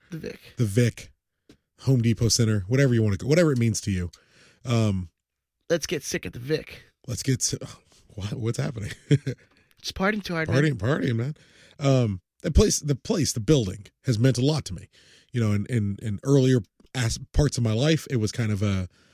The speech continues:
Speaker 2: um, uh, um,
Speaker 1: An escape.
Speaker 2: an escape. Yeah, it was like,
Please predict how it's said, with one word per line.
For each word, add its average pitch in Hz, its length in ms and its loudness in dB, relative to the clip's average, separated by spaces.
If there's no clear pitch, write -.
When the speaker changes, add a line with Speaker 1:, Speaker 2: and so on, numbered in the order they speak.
Speaker 2:
um, 101 400 -8
uh, 98 280 -4
um, 95 400 -14
Speaker 1:
An 170 80 -4
escape. - 500 -6
Speaker 2:
an 131 80 2
escape. 156 460 0
Yeah, 143 380 -2
it 123 60 -2
was 113 200 2
like, 101 320 -2